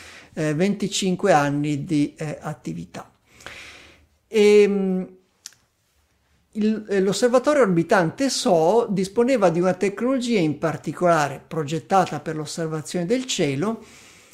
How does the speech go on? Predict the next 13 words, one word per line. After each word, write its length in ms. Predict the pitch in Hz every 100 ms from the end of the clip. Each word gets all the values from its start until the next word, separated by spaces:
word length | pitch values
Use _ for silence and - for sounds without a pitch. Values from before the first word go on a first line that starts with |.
| _
che 160 | - 214
si 180 | -
è 40 | 233
rivelata 640 | 254 254 226 180 - -
utilissima 760 | 240 220 254 202 147 - 208 202
nella 280 | 185 165 160
ricerca 520 | 147 - 160 - 156
di 120 | 147
comete, 640 | 147 151 143 131 135 160 -
proprio 500 | 262 220 151 165 165
perché 560 | 285 294 - 165 190 - - - _
poteva 420 | 190 180 247 220
osservare 840 | 180 175 285 240 165 139 147 196